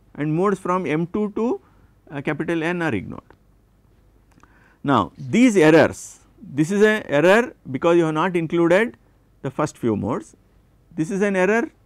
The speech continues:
that has happened because you have not included few higher modes.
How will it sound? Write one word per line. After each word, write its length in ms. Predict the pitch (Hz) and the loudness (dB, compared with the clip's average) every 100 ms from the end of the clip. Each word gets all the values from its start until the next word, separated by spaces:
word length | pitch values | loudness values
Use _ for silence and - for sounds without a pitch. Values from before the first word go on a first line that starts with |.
| _ _ _ _ _ 95 _ _ _ _ | _ _ _ _ _ -20 _ _ _ _
that 200 | - 143 | -10 -4
has 220 | 170 165 - - | -2 -2 -4 -12
happened 420 | 131 143 185 190 | -8 -6 -4 -4
because 300 | 156 147 180 | -4 -2 0
you 80 | 175 | 0
have 80 | 160 | -2
not 200 | 160 208 - _ _ - _ 143 _ _ _ _ | -2 -4 -6 _ _ -20 _ -20 _ _ _ _
included 580 | 165 160 175 165 220 214 | -6 2 2 4 0 -4
few 200 | - 165 | -2 0
higher 280 | 131 123 107 | 2 2 2
modes. 360 | 87 - - | -4 -12 -20